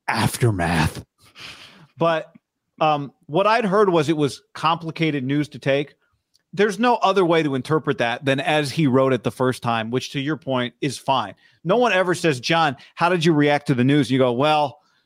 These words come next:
it's complicated." And I'm like, "Well, John's thrilled about it." No, no, that's not. So whatever words you wanna use, maybe he, he made up his word 'cause somebody said, "Oh, it was a little complicated." And then he said,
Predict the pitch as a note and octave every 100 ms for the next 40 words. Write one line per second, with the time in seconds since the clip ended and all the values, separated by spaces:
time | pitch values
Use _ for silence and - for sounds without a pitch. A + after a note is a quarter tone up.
0 | _ C3+ - - D3 D3 A#2 A2+ A#2+ A2+
1 | G2+ A2+ C3+ C#3 C#3 F3+ - F3+ B3 B3+
2 | D3 D#3 C#3+ C#3+ C#3 F3+ - G3+ F#3 F#3+
3 | A#2+ C#3 - D#3+ E3+ D3+ C#3 _ _ _
4 | - F#3 E3+ E3 G#3 A#3+ G#3+ E3 E3 F3
5 | D#3 D3 D3+ C3+ C#3 D3 A#2 C3 D#3 D#3+
6 | C3+ - D#3 D3 C3+ _ _ _ _ _
7 | _ _ _ D#3 C#3 D3 D3+ D3+ D3+ D3
8 | _ - C3+ C#3 C#3+ C#3 D#3 C3 E3+ D3+
9 | D#3 D#3+ D#3 C3+ C#3+ C#3 C3 C#3+ C3 C3
10 | C3 C#3 E3+ C4 A3+ E3 D3 D3 D3 C#3+
11 | C#3 C3 B2+ B2+ A#2+ D3 - C3+ B2